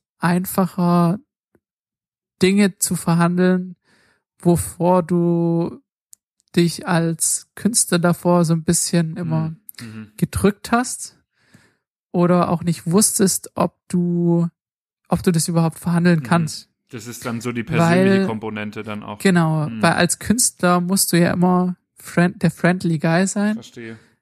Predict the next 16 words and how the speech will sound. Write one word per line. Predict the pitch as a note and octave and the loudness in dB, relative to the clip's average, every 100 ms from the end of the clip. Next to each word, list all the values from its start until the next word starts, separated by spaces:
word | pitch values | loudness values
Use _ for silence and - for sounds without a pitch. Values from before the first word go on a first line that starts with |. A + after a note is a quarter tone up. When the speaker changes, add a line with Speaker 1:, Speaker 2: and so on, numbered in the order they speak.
| _ - | _ -2
Speaker 1:
Äh, | E3+ | 0
mit | D#3+ E3 | 2 0
deinen | E3+ D#3 | 0 2
ganzen | D#3+ D#3 E3 | 0 0 -2
Partnern | - F3 G3 | -2 -2 -2
ist | F3+ - | -2 0
ja | E3+ | 0
auch, | D#3+ - - | 0 -6 -2
also | E3 E3 D3+ _ _ _ _ _ _ | 0 0 -4 _ _ _ _ _ _
nicht | - | -2
falsch | E3+ F3 | 0 2
verstehen, | E3+ F3 D#3 | -2 0 -2
ich | D#3+ | 0
mag | E3 E3+ - | 0 0 -4
wirklich | F3 F3 E3+ - _ _ | -4 0 -2 -4 _ _
jedem, | - F3 G3 G3+ G#3 G3 | -4 2 4 4 2 0